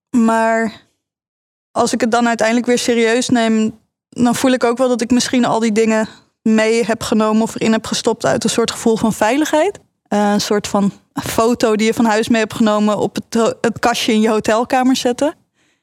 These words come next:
En dan schrap ik het weer en dan blijft er dus vaak iets kaals over. En voor de Ghibli-fans <laughs> die luisteren, eh, in de film Spirited Away zit ook een scène waarin, ehm, de hoofdpersoon Shishiro,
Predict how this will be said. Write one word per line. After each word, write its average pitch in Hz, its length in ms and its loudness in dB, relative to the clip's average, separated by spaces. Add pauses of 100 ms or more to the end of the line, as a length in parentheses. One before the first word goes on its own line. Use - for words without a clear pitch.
(240)
En 220 140 2
dan 214 160 2
schrap 196 280 -2
ik 220 120 -6
het 208 120 -4
weer 202 360 -2
en 214 80 -4
dan 202 140 0
blijft 196 280 -2
er 208 80 0
dus 202 160 -2
vaak 196 280 -2
iets 202 160 -4
kaals - 340 -2
over. 196 360 -4 (800)
En 226 500 0
voor 226 160 -2
de 214 360 2
Ghibli-fans 262 800 0
<laughs> 233 200 -2
die 269 100 2
luisteren, 240 520 -2 (580)
eh, 214 260 0 (120)
in 233 180 2
de 233 80 0
film 233 220 0
Spirited 233 500 0
Away 226 500 0
zit - 520 -4
ook 240 260 0
een 233 140 0
scène 226 400 0
waarin, 214 560 0 (120)
ehm, 214 560 0
de 208 140 -2
hoofdpersoon 214 760 0
Shishiro, 214 680 0